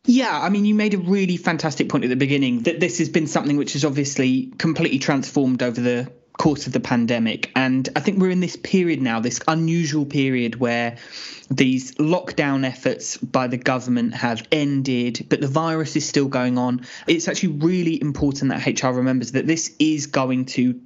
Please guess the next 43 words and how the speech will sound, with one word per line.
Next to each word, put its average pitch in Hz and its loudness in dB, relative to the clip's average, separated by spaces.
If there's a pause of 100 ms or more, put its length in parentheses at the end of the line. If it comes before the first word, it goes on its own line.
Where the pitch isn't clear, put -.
(180)
permanently 156 0
change 117 0 (260)
the 131 2
working 156 0
structures 117 -2
because 165 2
it's 165 -2
changing 160 -2
people's 139 0 (140)
lives 139 2
as 127 -2
a 127 -2
whole. - -2 (280)
So, 165 2
for 170 -2
example, 151 -2
as 143 0
you 139 4
mentioned 139 0
there, 107 -2
people 139 2
are 127 0 (580)
in 147 4
droves 139 0
moving 131 2
out - -2
of 113 -4
city 135 0
centres. - -2
I 160 -2
think 143 0
probably 139 0
everyone 139 0
who 123 0
knows 123 0
people 113 0
who 123 2
live 120 0
in 120 2
city 117 -2
centres 117 0
knows 120 2
the, 123 -2